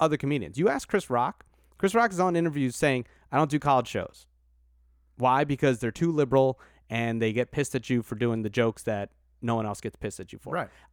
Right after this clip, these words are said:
Speaker 1: I, my guess is that Louis thinks the same way now.
Speaker 2: Yeah.
Speaker 1: He thinks that this is just a fabricated outrage culture. I'm Mister First Amendment.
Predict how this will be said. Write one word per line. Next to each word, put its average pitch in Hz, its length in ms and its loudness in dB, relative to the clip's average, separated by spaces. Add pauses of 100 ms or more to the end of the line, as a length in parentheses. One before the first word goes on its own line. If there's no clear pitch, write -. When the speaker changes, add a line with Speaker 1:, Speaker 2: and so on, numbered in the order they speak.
Speaker 1:
I, 196 400 -2
my 185 260 0
guess 170 300 2
is 131 100 -4
that 120 160 0
Louis 135 300 4
thinks - 260 -6
the 107 100 -14
same 110 300 -4
way 101 160 -6
now. 92 220 -12 (120)
Speaker 2:
Yeah. 185 180 -4 (360)
Speaker 1:
He 185 180 2
thinks 180 320 2
that 131 360 2 (340)
this 156 340 4
is 170 140 0
just 147 280 0
a 127 60 -4
fabricated 143 840 2
outrage 120 480 0
culture. 113 540 -2 (340)
I'm 147 240 2
Mister 143 280 -2
First - 340 -2
Amendment. 113 460 -2